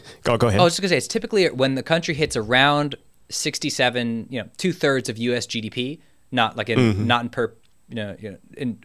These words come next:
Speaker 2: overall, like, G D P. That's about when it happened. That's when it happened with Japan in the nineteen eighties, Soviet Union in a similar time. It's, uh, it's, it's the, it's the game, right? It's the, this is the same old show in a lot of ways.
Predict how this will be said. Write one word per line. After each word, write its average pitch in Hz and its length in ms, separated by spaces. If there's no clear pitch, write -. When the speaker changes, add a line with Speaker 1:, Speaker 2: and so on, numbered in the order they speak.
Speaker 2:
overall, 117 320
like, 110 240
G 127 200
D - 20
P. - 60
That's 147 200
about 127 200
when 117 100
it - 40
happened. 104 120
That's 120 140
when 127 140
it 117 40
happened 120 220
with 104 100
Japan 131 400
in 123 40
the 120 80
nineteen 110 320
eighties, 160 480
Soviet 113 280
Union 147 260
in 127 60
a - 20
similar 123 240
time. 123 240
It's, 135 240
uh, 123 340
it's, - 280
it's - 180
the, 123 120
it's 131 140
the 127 80
game, 120 300
right? 120 140
It's 120 160
the, 120 140
this 131 200
is 123 60
the 123 80
same 135 260
old 123 160
show 127 320
in 113 60
a - 20
lot 107 180
of 107 60
ways. 104 380